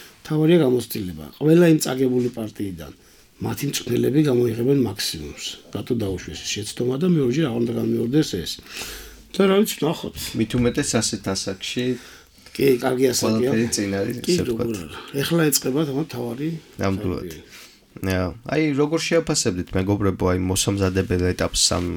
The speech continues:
Speaker 2: ჩემ ღონისძიებისათვის, რით იყო გამორჩეული და თუ ემზადებოდით განსაკუთრებულად?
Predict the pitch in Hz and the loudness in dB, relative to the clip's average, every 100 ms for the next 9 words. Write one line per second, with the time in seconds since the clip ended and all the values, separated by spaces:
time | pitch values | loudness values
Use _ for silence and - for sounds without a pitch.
0 | - - - - - - - - - - | -8 -14 -14 -8 -6 -6 -10 -14 -20 -8
1 | - 98 92 - 95 92 90 95 - 98 | -2 -2 -2 0 0 0 0 -2 -2 -4
2 | - - - - 117 - - 95 92 98 | -6 -10 -20 -6 -4 -2 -4 -2 0 0
3 | 98 - 95 95 95 98 147 143 - 117 | -2 -2 0 0 -2 -2 -2 -2 0 2
4 | 107 101 95 92 90 - - 95 - - | 2 0 0 -2 -4 -6 -4 -4 -4 -6
5 | 107 - 98 - - | -10 -8 -8 -6 -10